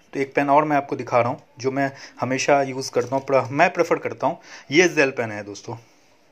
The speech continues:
ये आप देख सकते हैं, ये जेल पेन मैं यूज़ करता हूँ। या इससे पहले जो मैं यूज़ करता था, ये मैंने एक लाया था, ये थोड़ा एक्सपेंसिव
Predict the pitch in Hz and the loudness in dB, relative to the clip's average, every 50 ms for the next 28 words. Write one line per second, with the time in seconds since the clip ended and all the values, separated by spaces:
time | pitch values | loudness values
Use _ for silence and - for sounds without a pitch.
0 | _ 127 135 139 120 113 113 107 - - 104 - _ - 110 113 - - - - | _ 2 4 4 4 2 -2 -6 -6 -10 -14 -14 _ -16 -16 -16 -16 -20 -20 -20
1 | - - - 135 143 156 147 151 160 151 156 160 165 160 160 160 160 160 156 151 | -20 -16 -2 0 0 2 2 2 0 0 2 -2 -4 -4 -4 -8 -8 -8 -10 -8
2 | - - 156 156 - 160 156 165 185 - - - - - 127 113 123 143 147 156 | -2 -2 -2 0 2 2 2 2 0 -4 -10 -20 -20 -16 -12 -2 4 4 6 6
3 | 170 175 - - - - - - _ - 151 151 - 190 180 180 165 151 151 160 | 4 2 -2 -8 -18 -20 -20 -16 _ -6 -6 -2 0 0 2 4 4 4 4 4
4 | 175 175 165 170 160 160 156 151 147 147 165 113 - - 143 143 - 165 160 - | 0 0 -2 -4 -6 -4 -6 -8 -8 -8 -10 -6 -2 -2 -2 0 2 2 2 2
5 | 147 135 139 - - - _ 123 127 151 156 151 147 143 143 143 139 127 127 127 | 2 0 0 -2 -6 -14 _ -2 0 2 2 4 2 2 2 0 2 4 6 6
6 | 135 139 - 135 127 127 - _ _ _ _ 143 147 - - 151 156 151 151 - | 6 4 2 -4 -6 -8 -10 _ _ _ _ -10 -4 0 2 4 4 4 2 -2
7 | - 147 139 143 147 185 175 | -2 -2 -2 -2 -2 -4 -4